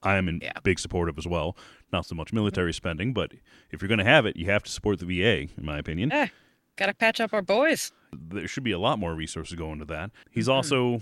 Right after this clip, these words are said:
Speaker 1: on the infrastructure bill 'cause he's kind of a leftist. You know, Montana has always been a, uh, we take in more money than we send back to Washington, so we've gotta get our pork, of course. That is historical.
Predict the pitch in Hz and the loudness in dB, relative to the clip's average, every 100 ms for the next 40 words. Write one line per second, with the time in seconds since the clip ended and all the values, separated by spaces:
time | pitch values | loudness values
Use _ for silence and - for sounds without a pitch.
0 | - 101 104 101 98 101 107 92 104 87 | -6 -2 2 2 0 -2 -2 -2 -2 -2
1 | 92 120 98 87 85 - 104 101 95 90 | -2 -4 -6 -6 -8 -6 -4 -2 0 -2
2 | - 101 - 101 90 98 98 107 101 92 | -2 -4 -2 -2 0 -2 0 0 2 2
3 | 90 92 90 82 92 87 85 85 76 82 | 2 2 0 0 -2 0 0 0 -2 -6
4 | _ _ _ - 104 - 151 143 135 113 | _ _ _ -8 -6 0 0 2 2 2
5 | 113 104 101 104 104 87 82 - 92 85 | 2 0 0 0 -2 -4 -6 -4 -4 -2
6 | 92 - 120 110 113 117 117 110 - - | -2 0 2 2 2 -2 -4 -6 -8 -18
7 | _ _ - 95 85 80 80 - _ - | _ _ -4 -2 -2 -4 -6 -12 _ -8
8 | 98 113 104 98 87 - 98 90 - - | -2 2 4 2 0 -2 -4 -6 -8 -14
9 | - 82 95 98 120 - - 98 92 82 | -14 -10 -8 -6 -8 -12 -2 -2 -2 -6
10 | - _ _ - 104 - 95 90 143 | -14 _ _ -10 -8 -4 -6 -6 -10